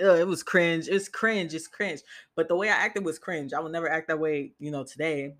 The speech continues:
And I think some of that kinda, you know, reflected in my social life, you know, but that's all right. It's, that's what being a teenager is about. It's about learning. So I'm cool with that. But two, you know, just some of the,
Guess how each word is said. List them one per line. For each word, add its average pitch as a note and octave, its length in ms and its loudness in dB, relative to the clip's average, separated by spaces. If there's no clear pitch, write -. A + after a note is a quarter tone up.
And C#3+ 120 -6
I C#3+ 40 -4
think D#3+ 200 -8
some E3 220 -4
of D#3 60 -6
that D3 300 0
kinda, D3 460 -4
you D3 120 -8
know, C#3+ 160 -4
reflected C#3 840 -4
in C#3 360 -6
my C3+ 180 -4
social D3+ 360 -4
life, C#3 400 -4
you C#3 120 -10
know, C3+ 420 -6
but - 200 -2
that's E3 200 2
all E3 80 8
right. F#3 280 6
It's, C#3 340 -4
that's A#3+ 220 2
what C4 120 2
being A#3 200 4
a F3+ 60 4
teenager G3+ 420 4
is C#3 100 2
about. C3+ 360 2
It's D3+ 100 -4
about E3 260 0
learning. C#3+ 400 -2
So D3 120 -6
I'm E3+ 100 -4
cool A#3+ 200 -4
with F#3+ 160 -4
that. C2+ 220 -6
But D#3+ 400 2
two, F#3+ 340 0
you E3+ 180 -6
know, F3 180 -2
just F3 180 -8
some G3+ 180 0
of G3+ 80 -2
the, D#3 340 0